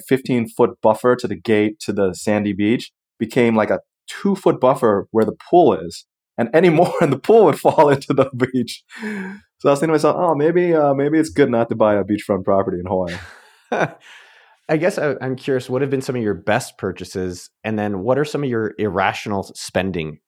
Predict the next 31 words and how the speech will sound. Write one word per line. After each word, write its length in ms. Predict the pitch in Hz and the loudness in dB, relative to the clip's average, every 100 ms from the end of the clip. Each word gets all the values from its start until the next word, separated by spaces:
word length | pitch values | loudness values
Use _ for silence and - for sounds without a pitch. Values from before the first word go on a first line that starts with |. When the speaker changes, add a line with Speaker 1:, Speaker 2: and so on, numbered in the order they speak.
| _ | _
Speaker 2:
things, 260 | - 78 76 | -8 -8 -8
like, 120 | 85 | -6
things 180 | 120 113 | -4 -4
you 80 | 104 | -6
c-, 100 | - | -10
you 120 | 98 | -6
don't 200 | 101 104 | -2 -4
spend 360 | - - 92 98 | -4 -6 -4 0
on, 140 | 117 | -2
but 140 | 117 - _ _ | -2 -6 _ _
irrationally? 500 | - 85 87 92 87 | -10 -2 -2 -2 -4
And 60 | 85 | 0
what 100 | 135 | 2
I 60 | 147 | 4
mean 160 | 143 | 2
by 120 | 139 | 2
that 120 | 107 95 | 2 0
is 160 | 95 _ _ _ | -4 _ _ _
sometimes, 580 | - 175 196 185 160 - _ _ _ _ | -6 -4 -2 -2 -4 -10 _ _ _ _
uh, 220 | 127 120 113 | -12 -10 -6
you 120 | 131 | -4
know, 100 | 123 | -4
at 140 | 131 | -4
the 80 | - | -6
airport, 400 | - 113 - 151 - | -2 -2 0 -2 -2
I 80 | 98 | -12
still 340 | - - 131 | -10 -2 -2
can't 260 | 131 131 95 | 0 -4 0
buy 180 | 104 | 0
the 100 | 101 | 2
water. 400 | 87 76 82 71 | 0 0 0 -2